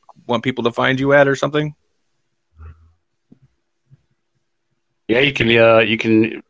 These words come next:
Speaker 2: you know, get your podcast services done at podedit dot com, uh, ran by a good friend of mine. Um, but yeah.
Speaker 1: All right, I like that. Promotes my, <laughs> he promotes my web,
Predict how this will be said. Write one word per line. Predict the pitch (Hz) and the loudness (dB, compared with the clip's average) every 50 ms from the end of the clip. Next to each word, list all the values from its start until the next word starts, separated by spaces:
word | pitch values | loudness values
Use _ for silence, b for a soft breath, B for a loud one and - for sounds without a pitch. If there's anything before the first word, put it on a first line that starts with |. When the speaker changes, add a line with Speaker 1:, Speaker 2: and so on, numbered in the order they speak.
| _ _ _ _ | _ _ _ _
Speaker 2:
you | 120 107 | -4 -2
know, | 104 107 107 107 107 | 0 0 0 0 0
get | 110 113 113 - - | 0 0 0 0 -2
your | 113 107 | -2 -2
podcast | - - 127 143 139 - 127 120 110 | -2 -2 -2 0 0 0 0 0 0
services | - 127 120 110 - - 117 | 0 0 0 -2 -4 -6 -4
done | 113 123 127 127 | -2 0 0 2
at | 127 110 - - | 0 0 0 0
podedit | 113 113 113 113 110 110 104 | 0 2 2 2 2 2 0
dot | 110 107 101 - | 0 0 0 0
com, | - 117 110 120 139 143 - _ B B B B B B B B B B _ - - | -2 -2 -2 -2 -4 -6 -12 _ B B B B B B B B B B _ -2 0
uh, | 95 92 92 90 | 0 2 2 0
ran | 95 98 101 101 98 | 0 0 0 0 0
by | 101 98 98 | 0 0 0
a | 98 | 0
good | 95 101 98 - | 0 -2 -4 -4
friend | - 95 95 95 | -4 -4 -2 -2
of | 92 | -2
mine. | 98 98 101 110 113 - _ _ _ _ b b b b b b b b _ _ - - - - _ _ - - | -2 -2 -2 -4 -6 -8 _ _ _ _ b b b b b b b b _ _ -20 -20 -20 -20 _ _ -6 -4
Um, | - 87 87 87 85 82 92 101 - _ _ _ _ _ | -2 0 0 0 0 -2 -4 -6 -10 _ _ _ _ _
but | 139 135 | 0 2
yeah. | 156 180 214 196 123 - B 123 127 B B B B B B B _ _ _ _ _ _ _ _ _ _ _ - _ _ _ _ _ _ _ | 2 2 2 0 -4 -8 B -8 -8 B B B B B B B _ _ _ _ _ _ _ _ _ _ _ -20 _ _ _ _ _ _ _
Speaker 1:
All | - 85 87 90 139 | -10 -8 -6 -2 -2
right, | 120 117 127 135 | 0 0 0 -2
I | 98 87 | -2 0
like | 87 98 110 - | 0 0 0 0
that. | - 90 85 - - _ b b b b b b b b b b b b _ - - - - | -2 -2 -2 -4 -6 _ b b b b b b b b b b b b _ -6 -6 -4 -2
Promotes | - 113 110 113 113 - - | -2 0 2 0 0 -2 -2
my, | 110 110 107 | -4 -2 -2
<laughs> | |
he | - - 170 135 143 | -2 -2 -2 -2 -2
promotes | 147 - 156 147 139 147 156 156 - | -4 -6 -4 -2 0 0 0 0 -2
my | 127 123 131 135 | -2 0 0 2
web, | 120 131 151 151 131 | 2 2 2 2 -2